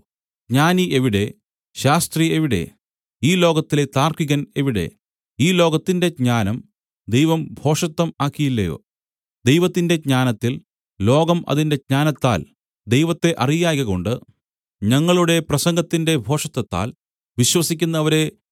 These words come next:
രക്ഷിക്കുവാൻ ദൈവത്തിന് പ്രസാദം തോന്നി. എന്തെന്നാൽ യഹൂദന്മാർ അടയാളം ചോദിക്കുകയും യവനന്മാർ ജ്ഞാനം അന്വേഷിക്കുകയും ചെയ്യുന്നു. ഞങ്ങളോ ക്രൂശിക്കപ്പെട്ട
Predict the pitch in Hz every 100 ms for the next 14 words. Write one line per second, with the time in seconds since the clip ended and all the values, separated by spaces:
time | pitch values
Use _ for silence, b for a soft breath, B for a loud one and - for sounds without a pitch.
0 | _ - 131 196 - 120 92 104 _ _
1 | _ 98 147 160 160 143 131 - 143 139
2 | 139 135 131 82 73 _ _ _ _ _
3 | _ 123 160 139 101 117 - _ _ _
4 | 104 123 175 165 160 160 - 117 156 165
5 | 165 156 143 135 110 92 95 120 - _
6 | _ - 110 160 165 165 156 131 - _
7 | - 113 139 170 170 - 127 175 175 151
8 | 139 135 127 120 127 123 110 90 - _
9 | _ _ _ - 98 135 170 165 156 139
10 | 180 165 170 156